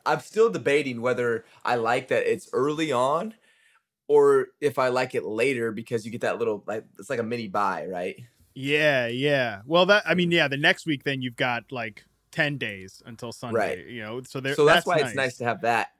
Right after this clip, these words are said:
Speaker 1: during the season, right? Because we have our bye week, which is a week off. Then you have a Thursday night game, which is, like, t-, like I said, ten days. Um, so it's like a, a little mini bye. Um, so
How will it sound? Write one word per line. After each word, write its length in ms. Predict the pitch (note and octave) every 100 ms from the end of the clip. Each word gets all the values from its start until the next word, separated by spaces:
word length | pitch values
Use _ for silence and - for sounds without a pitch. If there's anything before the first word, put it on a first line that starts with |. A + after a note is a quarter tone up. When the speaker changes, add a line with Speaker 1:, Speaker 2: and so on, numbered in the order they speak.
| G#2
Speaker 1:
during 300 | C3 C#3+ B2
the 80 | G#2+
season, 400 | - D3+ G2+ F#2+
right? 260 | G2+ A2+
Because 380 | B2+ - A2+ G2
we 140 | G#2+ B2+
have 180 | C#3+
our 80 | C3+
bye 240 | G#2 A#2 G#2
week, 220 | A2+ G2+
which 120 | G2
is 100 | G2
a 60 | G2
week 300 | G#2+ A#2 F#2+
off. 320 | F2 F#2 - _ _
Then 100 | B2
you 80 | A#2+
have 100 | G#2+
a 80 | G#2+
Thursday 420 | C#3+ C#3 B2 A#2
night 240 | A2 G2
game, 280 | G#2+ G#2 A2
which 180 | G#2+ -
is, 260 | G#2+ G2
like, 240 | - A2 _ _
t-, 100 | -
like 180 | A2 G#2
I 20 |
said, 260 | G2+ G2+ E2
ten 220 | A#2+ G#2+
days. 400 | G2+ A2 F#2+ - _ _ _ -
Um, 240 | G#2 F#2
so 120 | F#2 A#2
it's 120 | G#2
like 140 | A2
a, 120 | G#2 -
a 80 | G2+
little 200 | F2 F#2
mini 360 | G#2 A#2 A2
bye. 400 | F#2 F#2 F#2 F2+ - _ - _
Um, 400 | G2 F#2 E2+ E2
so 480 | G2 - G2 F2 F2+